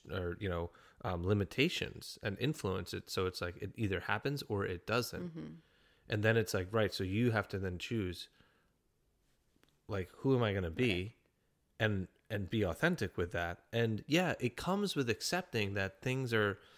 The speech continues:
Speaker 1: maybe not all that convenient or they're going to be challenging, but
Speaker 2: Mm-hmm.
Speaker 1: it's at that moment that you then get to choose. And the reason you're choosing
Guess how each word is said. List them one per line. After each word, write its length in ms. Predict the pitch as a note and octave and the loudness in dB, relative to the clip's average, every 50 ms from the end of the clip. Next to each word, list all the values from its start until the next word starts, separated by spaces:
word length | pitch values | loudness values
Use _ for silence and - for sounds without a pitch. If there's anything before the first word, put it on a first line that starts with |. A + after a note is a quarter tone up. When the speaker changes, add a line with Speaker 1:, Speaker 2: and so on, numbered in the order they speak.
| - - - - - - - - - - - - - - - - - - - _ - | -20 -20 -20 -20 -18 -18 -16 -16 -16 -18 -18 -18 -18 -20 -20 -20 -20 -20 -20 _ 2
Speaker 1:
maybe 220 | - C3+ D#3+ E3+ E3 | 8 10 10 10 10
not 180 | D#3+ D3+ C#3+ | 10 8 8
all 120 | C#3 C3+ B2+ | 8 8 6
that 160 | B2+ B2 - | 4 2 0
convenient 600 | - B2+ G#2 F#2 F#2+ F#2+ F#2 F#2+ G2+ A#2+ C#3 D3 - | -2 -2 -2 0 0 0 0 0 0 -2 -2 -2 0
or 200 | A2 G#2+ G#2 G2 | 2 2 2 2
they're 200 | F#2+ G#2 G#2 G2 | 2 2 2 2
going 260 | F2+ - F#2+ G2 G#2 | 2 0 0 2 0
to 60 | G2 | 0
be 140 | F2+ F#2+ F2 | -2 -4 -4
challenging, 680 | - - F2+ F2 E2+ E2+ F2 F2 F#2+ G2 G#2+ A2 G3+ | -4 -4 -4 -2 -4 -4 -4 -4 -4 -4 -4 -2 0
but 140 | F#3 - A#3+ | 2 2 2
Speaker 2:
Mm-hmm. 80 | - C3 | 4 2
Speaker 1:
it's 140 | A2+ - - _ _ - - - | -2 -4 -4 _ _ -8 -2 0
at 200 | - F3 F3 - - - | 2 0 0 -2 -6 -6
that 260 | C#3 C3 B2+ B2+ - | -6 -6 -6 -6 -4
moment 480 | B2+ B2 B2 C3 B2 G#2 - - A#2 - | -2 0 0 0 0 -2 -4 -6 -6 -4
that 200 | G#2+ G2 - - | -4 -4 -2 -2
you 200 | A2+ A#2+ B2 A#2 | 0 0 0 0
then 180 | A#2+ A#2 A2+ | 0 -2 -2
get 160 | G2+ G#2 F#2+ | -2 -4 -6
to 120 | - - G2 | -8 -12 -10
choose. 720 | - - - - G2+ G2 G#2 B2+ D3+ F3 - - - - _ _ _ _ _ _ _ _ _ _ _ - - _ - | -8 -6 -4 -4 -2 -4 -2 -4 -6 -8 -10 -12 -14 -16 _ _ _ _ _ _ _ _ _ _ _ -20 -20 _ -4
And 160 | - A#2+ A#2 A2 | 0 2 4 4
the 100 | G#2+ G2+ | 4 4
reason 460 | F#2+ G#2 A#2+ D3 E3+ E3+ D#3+ D#3+ C#3 | 4 4 4 6 6 6 6 4 4
you're 160 | A#2+ A2 G2 | 4 4 2
choosing 640 | F#2 - - A#2+ A#2+ A2+ A#2 G#2+ G2+ F#2+ G2+ G#2 | 2 2 2 2 2 2 2 0 -2 -4 -8 -12